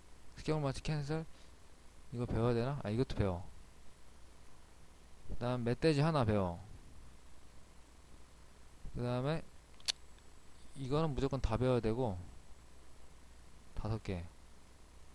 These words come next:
다섯 개 하면은 왕망치가 생겨요. 왕망 거대화 배우기.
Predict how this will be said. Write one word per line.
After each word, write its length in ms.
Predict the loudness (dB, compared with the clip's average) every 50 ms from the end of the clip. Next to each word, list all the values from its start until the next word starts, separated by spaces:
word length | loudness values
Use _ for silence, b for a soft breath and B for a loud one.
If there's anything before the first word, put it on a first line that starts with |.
| -14 -14 -16 -16 -18 -20 -20 -20 -18 -18 -16 -16 -16 -16 -16 -14 -12 -10 -10 -10 -10 -10 -12 -14 -14 -14 -16 -14 -14 -14 -14 -16 -16 -16 -14 -14 -14 -14 -14 -14 -14 -12 -10 -10 -8 -10 -10 -12 -12 -8 -4
다섯 280 | -2 0 0 0 0 0
개 100 | 2 2
하면은 320 | 4 4 4 4 4 6
왕망치가 520 | 6 6 6 6 4 2 2 4 4 4
생겨요. 460 | 6 4 4 4 6 6 6 6 6 6
왕망 240 | 6 4 4 2
거대화 400 | 4 6 6 8 8 10 8 8
배우기. 680 | 8 8 6 6 6 4 4 2 2 2 2 0 -2 -4